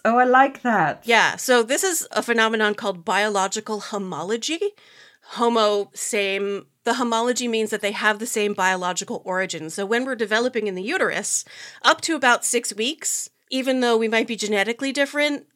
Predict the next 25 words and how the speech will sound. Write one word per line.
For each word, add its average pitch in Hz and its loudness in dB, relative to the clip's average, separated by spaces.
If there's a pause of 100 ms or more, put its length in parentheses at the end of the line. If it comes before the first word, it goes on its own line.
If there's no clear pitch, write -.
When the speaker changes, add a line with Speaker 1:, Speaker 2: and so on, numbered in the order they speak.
Speaker 2:
you 196 -6
would 262 0
not 247 0
be 247 0
able 220 0
to 202 2
tell 190 0
what 233 4
kind 240 0
of 220 -4
genitals 208 0
that 190 0
person's 196 -6
gonna 190 -4
grow 185 -2
up 180 -4
to 202 -6
be. 254 -2
But 202 -2
around 214 2
six 226 -6
weeks, 233 -6
there's 196 -6
this 196 -8
wash 190 0